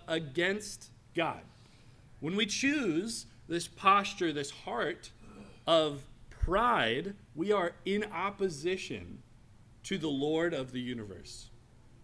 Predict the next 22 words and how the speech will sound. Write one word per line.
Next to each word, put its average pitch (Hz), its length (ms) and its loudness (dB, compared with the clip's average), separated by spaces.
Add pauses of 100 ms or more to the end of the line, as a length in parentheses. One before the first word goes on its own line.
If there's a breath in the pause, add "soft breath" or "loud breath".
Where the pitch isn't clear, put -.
(1200)
Let 226 160 -2
that 214 180 -2
sink 185 260 -4
in, 123 220 -4 (540)
right? 170 280 2 (240 loud breath)
We 202 140 2
are 233 80 4
choosing 190 880 2 (200)
to 190 100 -2
go 202 480 6
up 233 400 2
against 220 840 2 (300 soft breath)
the 170 100 0
God 190 440 4
who 202 180 -2
created 208 800 4
everything, 151 640 2
the 160 120 -2
God 208 260 4
who 214 160 0
is 185 200 0
sovereign 170 880 0